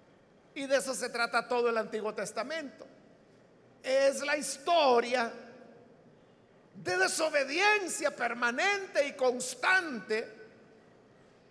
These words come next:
del pueblo de Israel, volcándose a la idolatría, volcándose al pecado, rebelándose.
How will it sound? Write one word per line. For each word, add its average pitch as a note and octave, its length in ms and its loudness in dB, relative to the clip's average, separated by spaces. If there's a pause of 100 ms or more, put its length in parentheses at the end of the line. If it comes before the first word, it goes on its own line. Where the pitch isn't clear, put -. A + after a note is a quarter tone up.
(640)
del C#4+ 280 -4
pueblo D4+ 680 2 (100)
de A3+ 140 -2
Israel, F3+ 520 -4 (2000)
volcándose C4 800 0
a A#3+ 40 -2
la A#3+ 80 0
idolatría, D#4 760 2
volcándose B3+ 680 0
al B3 140 -2
pecado, E4+ 720 0 (2000)
rebelándose. D#4 1200 0